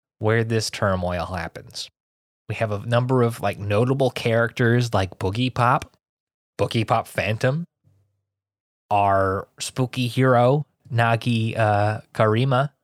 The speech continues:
along with the Manticore and a number of other spirits that we deal with. That I say are spirits, but who really knows, man, at this rate?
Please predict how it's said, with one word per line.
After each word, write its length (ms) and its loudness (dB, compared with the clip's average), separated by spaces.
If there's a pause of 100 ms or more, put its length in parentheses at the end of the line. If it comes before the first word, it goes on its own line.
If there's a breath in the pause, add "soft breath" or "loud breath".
(260)
along 380 6
with 160 2
the 80 4
Manticore 920 4
and 340 -2
a 60 -4
number 380 2
of 120 2
other 340 2
spirits 600 -4
that 140 -4
we 140 -6
deal 280 -6
with. 200 -4 (560)
That 140 0
I 100 -2
say 260 0
are 100 -2
spirits, 440 0
but 220 -6
who 240 -6
really 420 -4
knows, 460 -10
man, 460 -4
at 120 -20
this 260 -6
rate? 300 -6